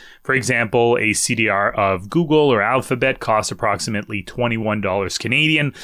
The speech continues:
versus a hundred twenty dollars U S D if you buy an actual share.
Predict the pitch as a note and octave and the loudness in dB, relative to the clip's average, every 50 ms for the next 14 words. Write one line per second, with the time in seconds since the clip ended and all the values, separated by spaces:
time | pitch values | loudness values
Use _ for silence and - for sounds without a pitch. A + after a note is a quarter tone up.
0 | - - - D#3+ - - - C3 B2+ C3 B2+ - - C#3 C3 A#2 B2 A#2 A2+ F2+ | -16 -16 -16 -16 -12 -6 -2 0 2 2 2 2 0 0 0 0 0 0 0 0
1 | G#2+ A#2 A2+ G#2+ A#2 A2 A2+ A2+ - - - G#2+ G#2+ G#2+ G#2 G#2+ G#2 G2 A2 G2 | -2 -2 0 0 -2 -2 -2 -4 -6 -4 -2 0 0 0 0 0 -2 0 0 2
2 | F#2+ G2 G2+ G2+ G2+ F#2 - A2+ G#2 F#2+ F#2+ F#2 - - A#2 A2 A2 - - F#2+ | 2 2 2 0 -2 -2 -2 -2 0 0 -2 -2 -2 -2 -2 -2 -4 -4 -8 -6
3 | E2+ F#2 F2+ F#2 F#2+ F#2 F2+ F2+ F2+ F#2+ F#2 - - F2+ F2 F2+ - - - C#3+ | -4 -2 -2 -2 -2 -2 -2 -2 -2 -2 -2 -4 -8 -10 -8 -4 -2 0 0 2
4 | C#3+ C#3+ D3 C#3 | 2 2 2 0